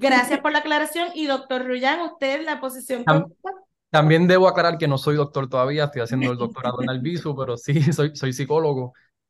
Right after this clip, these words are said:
Speaker 2: y, y soy cofundador de, de Somos Más.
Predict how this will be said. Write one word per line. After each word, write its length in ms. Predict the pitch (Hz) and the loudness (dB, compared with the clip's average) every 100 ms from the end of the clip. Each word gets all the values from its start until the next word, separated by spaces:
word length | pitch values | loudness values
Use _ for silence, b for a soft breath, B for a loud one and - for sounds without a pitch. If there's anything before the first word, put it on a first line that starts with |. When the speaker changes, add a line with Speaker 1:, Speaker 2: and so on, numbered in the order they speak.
| - | -8
Speaker 2:
y, 560 | 131 123 120 117 113 | -6 -6 -8 -10 -12
y 100 | - 127 | -10 -6
soy 180 | 120 | -4
cofundador 640 | 117 127 139 127 127 120 123 | -4 -4 -2 0 0 0 -4
de, 440 | 117 107 98 92 98 | -6 -4 -6 -12 -16
de 240 | 110 110 | -10 -8
Somos 260 | 107 107 104 | -4 -4 -4
Más. 140 | 90 | -10